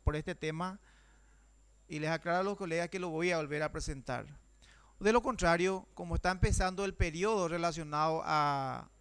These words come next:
periodo universitario de acceder a ser notario, a ser escribano, deberíamos suspenderlo por un tiempo, porque yo considero una estafa.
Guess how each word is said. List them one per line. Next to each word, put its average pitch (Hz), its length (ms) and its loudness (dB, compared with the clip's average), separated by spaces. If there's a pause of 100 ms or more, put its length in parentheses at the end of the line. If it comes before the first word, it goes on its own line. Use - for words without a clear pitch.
(760)
periodo 156 260 0
universitario 190 840 0
de 139 80 -2
acceder 147 840 -4
a 135 160 -6
ser 165 320 -6
notario, 160 540 2
a 139 40 -4
ser 147 160 -6
escribano, 156 640 -6 (760)
deberíamos 175 500 0
suspenderlo 214 500 -2
por 202 140 -2
un 185 100 -4
tiempo, 156 320 -6
porque 160 220 -8
yo 175 160 -6
considero 190 320 -6
una 202 140 -4
estafa. 175 520 0